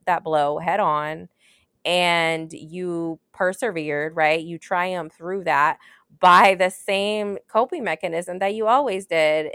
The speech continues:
is by being that light in the room, by, by finding your purpose to help other people and bring them up out of the darkness that they were facing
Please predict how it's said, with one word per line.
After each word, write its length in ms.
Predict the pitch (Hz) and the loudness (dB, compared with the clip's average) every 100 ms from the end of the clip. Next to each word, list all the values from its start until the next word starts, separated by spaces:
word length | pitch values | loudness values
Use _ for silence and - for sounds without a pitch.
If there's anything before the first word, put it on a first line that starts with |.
| - | -2
is 260 | 170 170 | -2 -2
by 520 | - 175 170 170 170 170 _ _ _ 165 | 0 2 4 2 -2 -6 _ _ _ -10
being 360 | 214 226 247 | -6 -4 -2
that 240 | 220 196 156 | 2 2 4
light 320 | 170 214 214 | 4 4 2
in 160 | 185 180 | -4 -4
the 100 | 165 | -2
room, 560 | 180 208 165 160 170 _ _ _ _ | -2 0 -2 -4 -10 _ _ _ _
by, 580 | 180 170 170 170 165 165 - 170 | 6 8 8 6 2 -4 -14 0
by 420 | 170 160 160 160 160 _ _ _ _ - | 2 4 2 -2 -10 _ _ _ _ 2
finding 360 | 208 226 233 | 4 4 2
your 120 | 202 175 | -2 -2
purpose 580 | - 226 - 175 175 - | 0 0 2 -2 -2 -6
to 120 | 185 | -6
help 280 | 196 196 - | 0 0 0
other 240 | 175 160 | -4 -4
people 540 | 156 208 208 165 156 | -10 -14 -4 -2 0
and 240 | - 165 156 | -2 -4 -4
bring 320 | 165 196 220 | -2 -2 -4
them 240 | 180 165 | -6 -6
up 260 | 147 151 - | -4 -6 -8
out 180 | - 160 | -4 -2
of 160 | 156 156 | -2 -4
the 80 | 156 | -4
darkness 440 | 156 156 - 156 | -2 -2 -4 -10
that 200 | 151 - | -10 -6
they 160 | 160 240 | -4 -2
were 180 | 214 | -4
facing 680 | 175 156 143 - 135 131 151 | -6 -8 -10 -14 -14 -12 -14